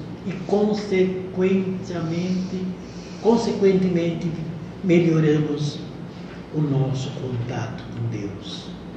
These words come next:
Jesus consola os humildes, dá força aos aflitos que lhe pede. Seu poder cobre a terra pelo seu amor.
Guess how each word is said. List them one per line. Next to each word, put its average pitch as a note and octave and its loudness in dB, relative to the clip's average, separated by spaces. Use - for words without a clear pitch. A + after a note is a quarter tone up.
Jesus E3+ 6
consola E3+ 4
os D#3 2
humildes, A3+ 2
dá F3 0
força E3 0
aos D#3 -4
aflitos F#3 -4
que A3 0
lhe F3 2
pede. C#3 2
Seu G#3 10
poder G#3+ 12
cobre G3+ 10
a F#3+ 8
terra A#3+ 8
pelo G3+ 8
seu C4+ 4
amor. F3 4